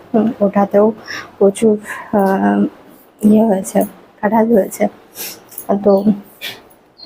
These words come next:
যাক, পাকলে খাওয়া যাবে। আহ, তো চলো আপাতত রান্নাঘরে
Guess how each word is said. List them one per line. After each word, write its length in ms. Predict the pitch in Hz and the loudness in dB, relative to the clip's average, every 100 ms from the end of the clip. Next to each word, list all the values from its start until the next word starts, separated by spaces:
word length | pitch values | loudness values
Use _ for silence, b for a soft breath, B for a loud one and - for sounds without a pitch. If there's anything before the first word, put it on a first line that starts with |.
| - _ _ _ _ _ 254 | -20 _ _ _ _ _ -4
যাক, 160 | 185 - - | -4 -8 -8
পাকলে 260 | 202 208 202 | -2 0 0
খাওয়া 200 | 208 196 196 | 0 0 0
যাবে। 180 | 202 202 - _ _ _ _ _ - 349 B B B B B B - - | 0 -4 -12 _ _ _ _ _ -2 -2 B B B B B B -12 0
আহ, 180 | 226 214 208 | 4 4 2
তো 60 | 220 220 | 0 0
চলো 240 | 214 226 233 190 | 2 2 0 -2
আপাতত 380 | 196 214 208 202 214 196 | -2 -2 0 2 2 0
রান্নাঘরে 500 | 185 190 214 202 | 2 2 2 0